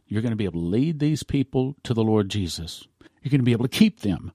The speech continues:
from taking the mark of the beast. Now, on The Secret Door to Understand Bible Prophecy, one for twenty, but don't do that either, we offer this as shrink-wrap sets of five. One set of five for thirty, two sets of five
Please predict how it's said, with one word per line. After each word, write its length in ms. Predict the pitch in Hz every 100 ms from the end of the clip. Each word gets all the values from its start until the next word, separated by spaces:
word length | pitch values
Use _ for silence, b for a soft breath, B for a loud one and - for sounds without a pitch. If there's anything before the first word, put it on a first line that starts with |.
| -
from 220 | 123 113
taking 560 | - 151 - 80 85 -
the 200 | 101 107
mark 260 | 101 98
of 80 | 101
the 60 | -
beast. 420 | 90 - - - _ _ b b b b
Now, 160 | 123 113
on 140 | 113
The 60 | 104
Secret 300 | - 175 151
Door 200 | 147 143
to 40 |
Understand 420 | 139 120 139 127
Bible 280 | 120 120 117
Prophecy, 480 | - 123 - 120 127
one 240 | 107 117
for 120 | 143 143
twenty, 300 | - 95 110
but 140 | 107
don't 240 | 98 110
do 100 | 107
that 240 | 104 104 98
either, 300 | 87 87 95
we 220 | 107 117 113
offer 300 | 113 117 104
this 320 | 113 120 -
as 80 | 101
shrink-wrap 580 | - 123 113 113 107
sets 380 | - 117 104 - -
of 140 | 110 113
five. 540 | - 170 - - 101 - _ B B B B
One 380 | - 90 143 151
set 180 | 151
of 80 | 135
five 280 | - 127 123
for 100 | 120
thirty, 460 | - 90 104 147 143 b b _
two 180 | - 156
sets 380 | - 127 120 -
of 120 | - 107
five 380 | 107 98 104